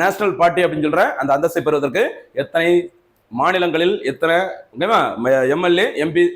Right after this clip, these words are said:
தொகுதிகளை வின் பண்ணியிருக்கணும், எத்தனை சதவீத ஓட்டு வாங்கியிருக்கணும் இப்படிங்கிற மாதிரிலாம் இருக்குல்ல. அப்படி பார்க்கும்போது வேற என்ன கேட்பாங்க அப்படின்னா, ஒரு சின்னங்கள், ஒரு கட்சியோட சின்னத்தையும் கொடுத்துட்டு இது எந்த கட்சியின் சின்னம் அப்படின்னு சொல்லி கேட்பாங்க. ரேரா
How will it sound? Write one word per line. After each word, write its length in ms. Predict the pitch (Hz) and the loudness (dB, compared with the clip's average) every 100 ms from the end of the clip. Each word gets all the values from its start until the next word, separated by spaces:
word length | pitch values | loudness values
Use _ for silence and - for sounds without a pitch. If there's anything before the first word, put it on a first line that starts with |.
| - | -4
தொகுதிகளை 300 | 143 160 165 | 0 0 0
வின் 120 | 139 | 0
பண்ணியிருக்கணும், 380 | 156 151 147 220 - _ - | 0 0 0 -6 -6 _ -8
எத்தனை 200 | - 185 170 | -4 -4 -2
சதவீத 280 | 151 190 185 156 | -2 0 0 0
ஓட்டு 160 | 160 | 0
வாங்கியிருக்கணும் 360 | 156 147 151 208 | -2 -2 -2 -2
இப்படிங்கிற 240 | 143 143 | -2 0
மாதிரிலாம் 240 | 143 151 143 | 2 2 0
இருக்குல்ல. 240 | 135 247 226 - - - | -2 0 0 -4 -12 -6
அப்படி 160 | 147 160 | -2 0
பார்க்கும்போது 360 | 147 156 180 208 147 | 0 0 0 2 4
வேற 140 | 190 226 | 4 4
என்ன 100 | 196 165 | 0 -2
கேட்பாங்க 220 | 147 131 | -4 -6
அப்படின்னா, 240 | 117 180 311 - _ _ | -4 -2 -2 -6 _ _
ஒரு 80 | 143 - | -6 -4
சின்னங்கள், 420 | 233 240 240 190 131 | -2 0 0 0 -2
ஒரு 60 | 143 | -2
கட்சியோட 280 | 190 190 208 190 | -2 0 -2 0
சின்னத்தையும் 420 | 196 202 185 196 | -2 0 0 0
கொடுத்துட்டு 320 | 165 156 156 254 - | 0 0 2 2 2
இது 80 | 160 165 | 0 0
எந்த 120 | 175 170 | 0 -2
கட்சியின் 300 | 156 156 - | -4 -6 -6
சின்னம் 220 | 156 151 | -2 -2
அப்படின்னு 200 | 127 143 | -2 -4
சொல்லி 120 | 180 - - | -2 -4 -4
கேட்பாங்க. 320 | 139 135 143 254 - 117 | -4 -2 -2 -4 -4 -2
ரேரா 280 | 139 165 185 | 2 4 2